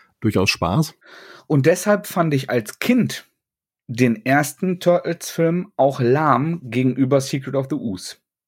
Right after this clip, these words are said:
Speaker 2: Weil ich
Speaker 1: Ja.
Speaker 2: da toll fand, dass mit Tokka und Razor mehr, ähm, mehr Mutanten und auch böse Mutanten dabei waren, auch wenn's leider nicht Bebop und Rocksteady in der,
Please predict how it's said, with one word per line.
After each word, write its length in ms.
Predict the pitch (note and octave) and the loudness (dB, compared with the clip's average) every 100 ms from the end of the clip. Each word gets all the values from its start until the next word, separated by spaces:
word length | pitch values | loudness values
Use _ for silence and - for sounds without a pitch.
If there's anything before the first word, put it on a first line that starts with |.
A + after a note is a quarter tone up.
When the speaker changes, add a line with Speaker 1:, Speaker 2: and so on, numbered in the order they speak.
| _ | _
Speaker 2:
Weil 120 | A2+ A2 | -2 -2
ich 40 | |
Speaker 1:
Ja. 60 | A#2 | 0
Speaker 2:
da 140 | A2+ | -2
toll 280 | C3 C#3 C#3 | 0 0 0
fand, 240 | C#3+ D3+ | 0 0
dass 140 | D3 C#3 | 0 -2
mit 140 | C#3 | -4
Tokka 300 | D3+ C#3+ C#3+ B2 | -4 0 0 0
und 160 | B2 | 0
Razor 380 | C3 C#3 C3+ C3 | 0 2 2 0
mehr, 880 | B2 B2 B2 B2 A#2+ F#2 A2 A2 G#2+ | 0 0 2 2 2 2 2 2 2
ähm, 240 | G#2+ G#2 - _ | 0 -4 -8 _
mehr 300 | B2+ B2+ B2+ | 0 2 2
Mutanten 480 | B2 A#2 - D3+ - | 2 0 2 0 0
und 120 | D3 | -2
auch 160 | B2 B2 | -2 0
böse 260 | C3+ C#3 A#2 | 2 4 2
Mutanten 500 | G#2+ A#2 E3 G3 F3+ | 0 0 -2 -2 0
dabei 340 | D#3+ D3+ D3+ | 2 2 2
waren, 140 | C#3+ A#2+ | 0 2
auch 220 | C3 C3 | 0 2
wenn's 200 | B2 B2 | -2 0
leider 260 | B2 B2 | 0 0
nicht 180 | B2 - | 0 -4
Bebop 300 | C#3 B2 A#2 | -4 -2 -2
und 100 | A2 | 0
Rocksteady 540 | C#3+ D3+ - C#3 C3+ A#2 | 0 -2 -2 0 0 0
in 140 | |
der, 60 | B2+ | 0